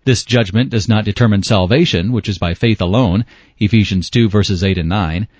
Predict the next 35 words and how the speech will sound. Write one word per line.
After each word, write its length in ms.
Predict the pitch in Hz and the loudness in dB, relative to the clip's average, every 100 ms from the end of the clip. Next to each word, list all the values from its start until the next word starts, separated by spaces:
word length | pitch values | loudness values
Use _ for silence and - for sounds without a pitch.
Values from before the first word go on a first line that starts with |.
| _ - | _ -4
but 120 | 110 | 0
rather 380 | 104 123 180 180 | 2 2 2 2
is 160 | 143 | 2
the 80 | 104 | 2
time 300 | - 107 127 | 2 0 0
when 140 | 151 101 | 2 2
believers 500 | 104 110 123 131 117 | 2 2 2 0 0
must 240 | 110 - | -2 0
give 140 | 113 | 0
an 80 | 107 | 2
account 360 | 110 - 135 147 | 0 0 -2 0
of 80 | 113 | 0
their 140 | 117 | 2
lives 580 | 120 160 107 131 139 - | 2 0 0 -2 -4 -8
in 140 | - 123 | -2 -2
service 420 | - 202 120 110 | 0 2 2 0
of 140 | 107 | -2
Christ. 520 | - 170 110 78 - - _ _ _ | 0 0 0 -6 -12 -20 _ _ _
Our 160 | 120 123 | 0 2
position 440 | 123 101 101 123 | 2 2 2 2
in 120 | 110 98 | 2 2
Christ 440 | 123 113 95 - | 0 0 -2 -2
is 140 | 131 | -2
the 140 | 95 110 | 0 0
foundation 680 | 123 110 98 143 - 87 | 2 0 2 0 0 -4
spoken 380 | 80 139 143 101 | -2 -2 0 0
of 240 | 85 113 120 | 0 0 -2
in 160 | 80 | -4
First 320 | - 117 - | 0 0 0
Corinthians 480 | - 107 104 90 87 | 0 0 0 -2 -2
three, 340 | - 156 110 98 | 0 0 2 2
verses 460 | 107 101 110 104 - | 0 2 0 -2 0
eleven 380 | 113 120 107 | 2 4 2
through 140 | 104 104 | 2 0
fifteen. 640 | 107 95 - 160 92 - | 0 0 -2 -2 -2 -8